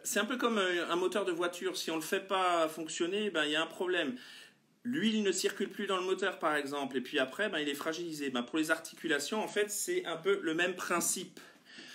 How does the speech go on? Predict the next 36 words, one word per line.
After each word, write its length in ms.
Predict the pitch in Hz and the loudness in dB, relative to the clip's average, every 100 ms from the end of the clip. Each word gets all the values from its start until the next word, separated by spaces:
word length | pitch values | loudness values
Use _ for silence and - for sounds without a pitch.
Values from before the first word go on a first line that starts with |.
| - - | -14 -2
Euh, 420 | 139 143 139 135 147 | 2 4 4 4 2
on 80 | |
a 80 | 170 | 2
des 120 | 202 | 4
douleurs 260 | 196 185 175 | 2 4 4
articulaires 540 | 156 - - 165 175 | 2 0 -4 2 2
qui 200 | - 170 | 0 -6
sont 200 | 156 170 | -4 -4
du 160 | 156 156 | -4 -4
coup 160 | 156 202 | -6 -6
liées 340 | 170 175 190 | 0 2 4
à 400 | 156 143 131 127 | 4 6 6 4
la 140 | 139 | 2
station 400 | 143 160 160 190 | 0 -2 -2 0
assise 340 | 160 - 175 - | -2 -2 -4 -6
prolongée. 680 | - 180 175 151 131 123 - - - - - - - - - - - | -2 0 0 0 0 -2 -4 -16 -20 -18 -18 -18 -20 -20 -20 -20 -6
Et 140 | 147 147 | -2 0
c'est 180 | - 220 | 0 2
pas 220 | 190 170 | 4 4
bon, 360 | 156 151 156 - _ - | 2 -4 -4 -10 _ -4
parce 160 | 147 - | -2 -2
qu'on 120 | 147 | -2
récupère 560 | 156 - - 156 143 | -2 0 2 2 2
plus 160 | - 196 | -4 -8
difficilement 680 | 190 185 185 - 170 170 175 | -8 -6 -4 -4 -4 -2 0
des, 280 | 170 143 135 | 2 4 2
des 140 | 135 | 0
problèmes 400 | 135 151 160 156 | -2 -2 0 0
articulaires. 840 | 143 - 160 - 143 131 110 104 - - - - | -2 -6 -14 -10 -4 -2 -2 -4 -14 -20 -20 -6
Euh, 560 | 135 139 139 139 139 143 156 | 0 4 4 4 2 0 0
on 80 | |
peut 100 | 156 | 4
aussi 300 | 214 - - | 6 6 4
avoir, 280 | 190 175 196 | 4 6 2
du 120 | 170 | 0
coup, 280 | 165 220 220 | -8 -8 -8